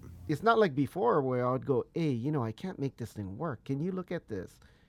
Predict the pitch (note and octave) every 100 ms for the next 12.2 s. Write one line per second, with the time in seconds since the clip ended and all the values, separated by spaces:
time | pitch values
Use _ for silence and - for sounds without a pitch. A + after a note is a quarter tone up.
0 | _ B2+ B2 B2 B2 - C#3+ C#3 B2 A2+
1 | C3 - B2 B2 A2 G#2+ - B3 F3 -
2 | - _ - C#3+ D3 C#3+ A#2+ A#2+ B2 G2
3 | - - - _ _ _ _ - - D3+
4 | F3+ F3+ - - B2+ A2 C3 A#2 G#2+ B2
5 | - - - - _ - G#3 C4+ A#3 G#3+
6 | F3+ D3 C#3 C3+ C#3+ D3+ D3+ C#3+ - -
7 | B2+ - B2+ A#2 G#2 G#2+ - - - -
8 | _ _ _ _ _ _ - - - G#3
9 | G#3+ E3+ - A2 - A#2 B2 A#2+ A2 G#2
10 | G#2 A2+ A2 - - - _ C3+ B2 -
11 | B2 C3 A2+ - A2+ A#2 A2+ A2+ A2 G2
12 | F#2+